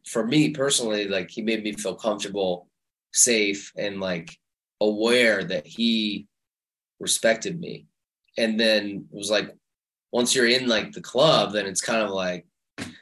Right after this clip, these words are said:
I don't know. It, it, uh, it was a, it was very,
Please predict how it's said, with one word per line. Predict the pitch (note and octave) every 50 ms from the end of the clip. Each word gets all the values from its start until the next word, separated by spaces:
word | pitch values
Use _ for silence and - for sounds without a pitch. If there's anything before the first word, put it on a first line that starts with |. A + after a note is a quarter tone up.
| - - -
I | C#3+ E3+
don't | F#3 F3+
know. | F#3 F#3 E3 A#2+ G#2+ G#2+
It, | A2 A#2+ B2+ A#2+ G2+ - B2+ - - _ _ _ _ _ _ _ _ _ _ _ _ _ -
it, | - B2 A#2+ B2 C3 C#3 C#3 C3+ C3+ C3+ C3+ C3+ C3+ C3
uh, | B2 - _ _ _ _ _ _ _ _ _ _ _ _ _ _ _ _ _ _ -
it | C#3 C#3+
was | C#3+ C#3+ C#3 C#3
a, | C#3 C3 B2 B2 A#2+ A#2 A2+ A2+ A2 - - -
it | C3
was | B2+ B2 A#2
very, | - - C3+ D3+ D#3+ D#3+ D#3 D#3 D3+ C#3+ C3+ C3 A#2+ A2+